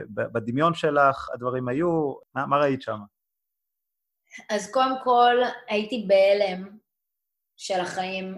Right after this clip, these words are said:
Speaker 2: אני לא הכרתי תרבות אמריקאית, אני לא מאלה שיש להם משפחה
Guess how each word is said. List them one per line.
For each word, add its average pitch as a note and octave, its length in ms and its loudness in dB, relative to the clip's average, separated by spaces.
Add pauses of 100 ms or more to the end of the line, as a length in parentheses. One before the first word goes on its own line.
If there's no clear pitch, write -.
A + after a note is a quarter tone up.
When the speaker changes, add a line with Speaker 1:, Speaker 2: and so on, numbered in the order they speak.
(120)
Speaker 2:
אני G3 200 -6
לא A3+ 60 4
הכרתי A3+ 500 2
תרבות G#3 400 -2
אמריקאית, G3 840 0
אני F#3+ 180 -10
לא G3+ 140 0
מאלה G#3 240 -2
שיש G3+ 280 -8
להם G3+ 180 -8
משפחה G3+ 720 -4